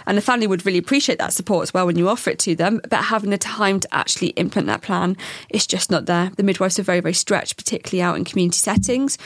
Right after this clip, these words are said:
and that's where a lot of safeguarding really takes place. Um, and even in, say, for example, in, in inpatient settings as well, we have difficulties of women coming in, exposing domestic violence, and then the wards are just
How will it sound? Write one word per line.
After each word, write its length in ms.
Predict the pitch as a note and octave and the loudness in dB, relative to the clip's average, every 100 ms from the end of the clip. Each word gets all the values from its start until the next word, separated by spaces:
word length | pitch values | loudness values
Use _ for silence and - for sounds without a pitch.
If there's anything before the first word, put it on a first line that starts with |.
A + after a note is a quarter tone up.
| - - | -14 -4
and 80 | F#3+ | 0
that's 200 | - - | 0 2
where 120 | E3+ | 2
a 20 | |
lot 140 | F3 F3 | 4 2
of 60 | |
safeguarding 500 | - G3 - F3 F#3 | 2 -2 -2 -2 0
really 140 | F3 F3 | 0 0
takes 300 | - - - | -2 -4 -4
place. 540 | - E3+ F3+ - - - - - - - - - | -2 0 -2 -4 -10 -10 -14 -12 -12 -14 -16 -2
Um, 360 | F#3 F#3+ F3+ F3 | 2 2 2 0
and 180 | A3 A3 | 0 2
even 260 | D4 B3+ | 2 2
in, 160 | G#3 F#3+ | 2 2
say, 340 | F3 F#3+ F3 - | 2 2 2 -2
for 100 | - | -8
example, 340 | F3 F#3+ F3 E3+ | -2 -2 2 0
in, 80 | |
in 380 | D#3+ D#3+ D#3+ E3+ - | 2 0 0 0 0
inpatient 480 | A#3 A3+ F#3 - - | -2 2 0 0 0
settings 400 | - F3 G3 F#3+ | -2 -2 -2 -2
as 120 | G3 | 0
well, 120 | A#3 | 0
we 80 | A3 | 0
have 200 | G#3+ F#3 | 0 -2
difficulties 760 | - G3 - G3+ F#3 - F3 F3 | -2 -6 -4 -2 0 0 0 0
of 160 | E3+ - - - | -2 -6 -18 -6
women 180 | G#3+ F#3+ | 0 0
coming 280 | F3 G#3 F#3 | 2 0 2
in, 160 | A#3 G#3+ | 2 0
exposing 360 | - F3+ G3 | 0 0 0
domestic 360 | E3+ F3+ - - | -2 -2 -2 -2
violence, 500 | F#3+ G3 F#3+ F3+ - - - - | 0 2 2 0 -4 -10 -18 -4
and 140 | - F#3+ | 0 2
then 100 | F#3 | 2
the 80 | F3+ | 2
wards 380 | F#3+ F3+ F#3+ - | 2 4 2 0
are 80 | F#3 | -2
just 460 | F3+ F#3+ - - | -2 -2 -4 -6